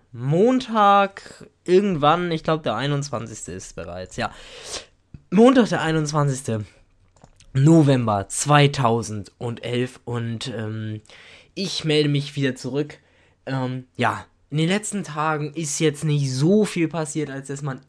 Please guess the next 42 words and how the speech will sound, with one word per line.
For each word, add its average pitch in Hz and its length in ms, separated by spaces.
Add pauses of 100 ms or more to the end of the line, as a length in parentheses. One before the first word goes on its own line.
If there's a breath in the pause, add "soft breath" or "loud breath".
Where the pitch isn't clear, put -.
irgendwas 175 460
groß 143 200
erzählen 143 360
könnte. 135 200
Also 127 160
natürlich 143 560
ist 127 140
was 127 160
passiert, 127 380 (480 loud breath)
das 151 160
ist 147 200
klar. 180 380
Ich 113 80
mein, 135 500 (600)
ne, 180 300 (140)
der 143 120
Tag 180 240
schreitet 175 320
voran 165 400
und 156 180
man 151 200
hat 180 160
was 180 180
zu 165 100
tun. 160 320 (1080)
Oh. - 140 (720 loud breath)
So, 139 280 (100)
ich 147 120
hab 175 60
mich 185 160
also 175 160
am 170 80
elften 196 360
elften 165 420
gemeldet 123 380
zuletzt. 123 460
Was 147 160
war 151 140
das 170 140
für 160 60
ein 147 120
Tag? 170 360